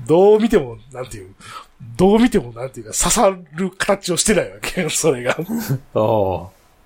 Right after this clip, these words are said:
Speaker 2: なるほど。
Speaker 1: あれ？と思ってさ、これでもシャーク、
Speaker 2: うん。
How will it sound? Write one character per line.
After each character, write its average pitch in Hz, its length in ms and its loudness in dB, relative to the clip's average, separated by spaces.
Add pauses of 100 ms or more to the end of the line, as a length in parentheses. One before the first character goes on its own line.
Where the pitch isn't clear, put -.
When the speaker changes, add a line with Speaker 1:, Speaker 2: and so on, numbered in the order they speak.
(440)
Speaker 2:
な 123 100 6
る 107 60 0
ほ 104 120 -8
ど。 - 140 -20 (280)
Speaker 1:
あ 180 260 0
れ？ 370 220 -2
と - 160 -16
思 107 120 -16
っ - 40 -20
て 104 80 -20
さ、 104 100 -18 (920)
こ - 140 -4
れ 233 80 4
で 190 40 6
も 135 80 2
シ - 180 2
ャ 247 40 4
ー 220 160 4
ク、 95 60 -6
Speaker 2:
う - 20 -20
ん。 78 60 -20